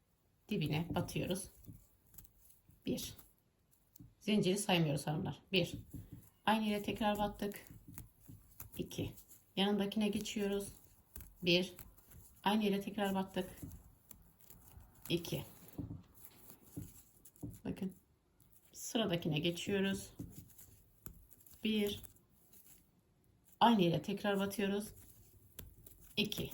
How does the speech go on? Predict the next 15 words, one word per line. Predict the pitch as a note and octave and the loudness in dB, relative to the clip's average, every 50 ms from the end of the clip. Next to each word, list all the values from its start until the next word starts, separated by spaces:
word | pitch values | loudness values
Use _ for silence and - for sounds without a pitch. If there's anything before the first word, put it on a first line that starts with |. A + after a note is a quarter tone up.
| - - - - | -12 -18 -8 0
Yani | G#3+ A#3 A#3 G#3 E3+ F3 | 4 6 6 8 6 6
hanımlar, | F3+ G3+ G#3 F#3+ D#3+ C#3+ C#3+ D3+ D#3+ E3 | 4 4 4 4 2 2 0 0 0 0
bu | A#3+ | 0
sıra | A#3 - - F3 E3+ G#3+ A3 - - - - | 0 0 0 2 2 2 2 0 -8 -18 -20
her | - - - A#3 B3 A3+ F3+ E3 | -18 0 4 4 4 6 4 2
bir | E3 D#3+ | 0 -2
tepeye | - - - G3+ G3+ - D#3 D#3 E3+ F3 - | -2 -2 -4 -2 0 0 0 2 0 0 -2
iki | - - - - - | -8 -6 -6 -6 0
tane | - E3 D3 D3+ D3 D3+ F#3+ G#3+ - - - - _ - | 2 2 2 4 2 2 0 0 -4 -10 -18 -20 _ -10
ikili | - - - G3+ E3+ E3+ E3+ - | -10 -2 0 0 0 0 0 -2
trabzan | - F#3 G3 F3 D3+ D3+ D3 | 0 2 2 2 2 2 0
yaparak | C#3+ D#3 G3+ - - D#3 D3+ F#3 - - - - - | 0 0 0 0 0 2 2 2 0 -2 -8 -14 -6
on | - - G3+ | -2 0 0
iki | F#3+ - - F3 | 0 2 2 2
olan | E3+ D3 D3+ - D3 | 2 2 2 0 -2